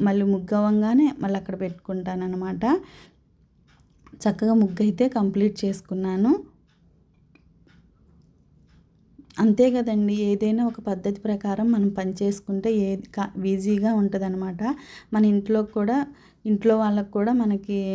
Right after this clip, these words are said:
చక్కగా నీట్‌గా పనులన్నీ అయిపోతాయి. మనకు పొద్దున్నే పూజ అయిపోయినట్టుంటది, అటు పని అయిపోయినట్టుంటది, ఇటు లంచ్ బాక్సులకి దేనికి హడావిడి లేకుండా ఉంటది. నేనేమి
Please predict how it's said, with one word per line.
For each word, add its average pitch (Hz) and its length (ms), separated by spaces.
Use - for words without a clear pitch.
చక్కగా 208 480
నీట్‌గా 208 420
పనులన్నీ 202 500
అయిపోతాయి. 202 560
మనకు 233 240
పొద్దున్నే 214 520
పూజ 208 400
అయిపోయినట్టుంటది, 226 960
అటు 294 180
పని 208 340
అయిపోయినట్టుంటది, 202 920
ఇటు 226 140
లంచ్ 208 300
బాక్సులకి 214 640
దేనికి 202 420
హడావిడి 196 460
లేకుండా 190 500
ఉంటది. 196 300
నేనేమి 214 500